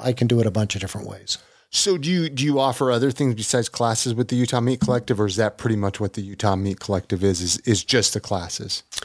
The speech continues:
Speaker 1: It is pretty much just the classes.
Speaker 2: Okay. I, I didn't know if there were other things that you did or,
Speaker 1: Yeah, there
Speaker 2: or
Speaker 1: are other things that I do.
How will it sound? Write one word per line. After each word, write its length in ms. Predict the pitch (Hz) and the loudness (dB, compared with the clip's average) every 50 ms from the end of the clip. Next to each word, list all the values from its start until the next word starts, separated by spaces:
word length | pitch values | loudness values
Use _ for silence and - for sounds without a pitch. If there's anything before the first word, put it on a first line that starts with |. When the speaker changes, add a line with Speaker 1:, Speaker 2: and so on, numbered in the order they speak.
| - - - _ _ _ _ _ | -12 -20 -20 _ _ _ _ _
Speaker 1:
It 300 | - 160 185 208 226 214 | -4 0 0 0 0 0
is 380 | - 185 170 170 170 165 160 - | -2 -2 0 2 2 0 0 -2
pretty 360 | - - - - 185 196 214 | -6 -10 -8 -4 -2 0 0
much 400 | 208 185 175 165 - - - - | 2 2 0 0 0 -2 -4 -2
just 380 | - 156 143 143 135 - - - | -2 0 0 2 2 0 0 -2
the 60 | 131 | -4
classes. 480 | - - - 110 98 98 98 135 123 123 | -6 -4 -4 -4 -4 -2 0 0 0 0
Speaker 2:
Okay. 460 | - 107 95 92 - - - - 135 | 0 -2 -2 -2 -4 -6 -10 -4 -2
I, 180 | 135 131 139 | -2 0 2
I 40 | 139 | 2
didn't 160 | 143 139 120 | 2 2 2
know 80 | 117 110 | 2 2
if 60 | 101 | 2
there 100 | - 110 | 2 2
were 120 | 104 104 104 | 4 4 4
other 180 | 101 101 98 | 2 2 0
things 260 | 90 - 104 98 95 | 0 -2 -2 -2 -2
that 80 | 101 98 | -2 -2
you 120 | 95 92 | -4 -4
did 360 | 90 87 98 98 98 101 104 95 | -4 -4 -2 -2 0 -2 -2 -2
or, 140 | 92 90 92 | -4 -4 -2
Speaker 1:
Yeah, 160 | 131 131 127 | 0 0 0
there 140 | 131 160 175 | 2 2 2
Speaker 2:
or 180 | 214 240 254 247 | 2 2 2 2
Speaker 1:
are 40 | 240 | 2
other 180 | 214 175 156 | 2 2 0
things 260 | 127 - 175 165 156 | 2 2 0 0 2
that 100 | - 151 | 2 2
I 120 | 131 120 117 | 2 0 0
do. 360 | - 110 110 113 131 151 156 | -2 -2 -2 0 0 0 0